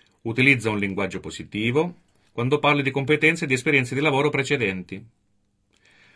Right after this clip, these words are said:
Raccogli quante più informazioni possibile sul posto di lavoro e sulla società e assicurati che le tue abilità, interessi ed esperienze coincidano col profilo professionale richiesto.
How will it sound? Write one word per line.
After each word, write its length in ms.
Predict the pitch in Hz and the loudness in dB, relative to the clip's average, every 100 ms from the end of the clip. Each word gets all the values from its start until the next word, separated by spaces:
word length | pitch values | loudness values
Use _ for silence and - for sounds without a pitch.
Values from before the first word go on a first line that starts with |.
| _ - | _ -6
Raccogli 380 | 113 - 156 120 | -4 2 2 4
quante 380 | 139 170 156 127 | 2 0 0 -4
più 100 | 131 | -4
informazioni 560 | 123 120 120 - 120 | -4 -2 -2 -2 -2
possibile 480 | 110 107 - 147 110 | -2 -4 -2 -2 -2
sul 160 | 113 101 | -4 -4
posto 260 | 110 107 | -4 -2
di 80 | 104 | -2
lavoro 360 | 113 127 175 160 | 0 0 0 0
e 40 | |
sulla 220 | - 143 | -2 -2
società 680 | 123 120 139 - 117 123 - _ | -2 -4 -4 -2 -2 -2 -6 _
e 80 | 147 | -4
assicurati 520 | 170 208 190 151 127 | -2 -2 0 0 0
che 80 | 127 | 0
le 120 | 147 | 0
tue 140 | 147 139 | 0 -2
abilità, 500 | 110 151 151 104 90 | 0 0 0 -2 -2
interessi 640 | 92 101 117 127 - - | -8 -2 2 2 0 -14
ed 80 | 90 | -14
esperienze 640 | 90 143 156 180 185 180 | -6 0 2 0 -2 -4
coincidano 480 | 185 220 - 139 139 | -4 -4 0 0 0
col 160 | 151 156 | -2 -4
profilo 320 | 170 127 117 | -4 -4 -4
professionale 580 | 143 156 - 123 101 101 | -4 -6 -4 -2 -2 -4
richiesto. 600 | 104 90 80 - - | -4 -6 -8 -12 -20